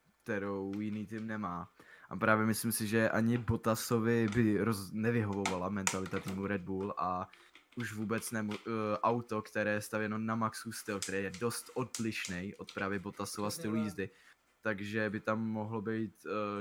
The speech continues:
Speaker 1: dost přešlapů v jízdním stylu a nemuselo by to vůbec vyhovovat. Eh, zároveň, eh, Pierremu Gaslymu, už jednou takhle tým nevyhovoval z důvodu té mentality, protože Pierre Gasly je spíš takovej, bych řekl,
Speaker 2: Týmový hráč, bych
Speaker 1: klidnější.
Speaker 2: řekl. A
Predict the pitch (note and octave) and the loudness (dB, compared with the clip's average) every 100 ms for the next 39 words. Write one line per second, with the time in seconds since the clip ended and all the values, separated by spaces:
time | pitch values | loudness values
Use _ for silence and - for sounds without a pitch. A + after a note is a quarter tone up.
0 | F#2+ - A2+ - - - A#2 - A2 - | -4 -4 -4 -4 -12 -4 -2 2 0 0
1 | G#2 G#2+ - _ _ G#2+ G#2 G2+ A2 - | -4 -4 -8 _ _ -14 -10 -6 -6 -4
2 | G#2 G2+ - - - - - A2 G#2 G2 | -4 -4 -8 -20 -20 -6 0 4 4 2
3 | G2 F#2 A#2+ B2 C3 A#2+ A#2+ A#2 A2+ A2 | 0 -2 -2 -2 0 0 2 0 0 0
4 | A2+ A2 G#2+ G2+ G2+ - - A2 A2+ A2 | 0 2 2 0 -2 -6 -4 2 4 6
5 | A#2 A#2 A#2 A2+ A2+ A#2 A#2 A2+ A2 - | 6 6 6 6 6 4 4 6 4 4
6 | A#2 A#2+ A#2 G2 A2 - C3+ A#2+ A2+ - | 4 6 4 4 4 6 4 6 2 0
7 | - A2 - A2 G#2+ G#2+ A2+ A2 A#2 A#2 | -8 -4 2 4 4 4 2 2 2 4
8 | A#2 A2+ B2 A2+ A2 G2 F#2+ A2 G#2 G#2+ | 4 6 8 8 6 6 6 4 2 2
9 | G#2+ G#2 A2 G#2+ A2 G#2+ G#2+ F#2+ F#2+ F#2 | 4 4 4 4 2 4 2 2 -2 -4
10 | G2 - G#2 G2+ G2 - G#2 G#2 G#2 - | -8 -2 0 0 -2 -2 -4 -4 -8 -10
11 | - G#2+ G2+ _ _ _ _ _ _ - | -6 -4 -4 _ _ _ _ _ _ -8
12 | G#2+ - _ _ A2 A3+ A#3 A#3+ A#3 A3 | -8 -8 _ _ -4 2 4 4 4 2
13 | G3+ C#3 C3+ F#3 E3+ E3 D3+ - - - | 4 4 2 2 2 0 -2 -6 -18 -20
14 | - - E3 F3 E3+ | -20 -2 6 6 6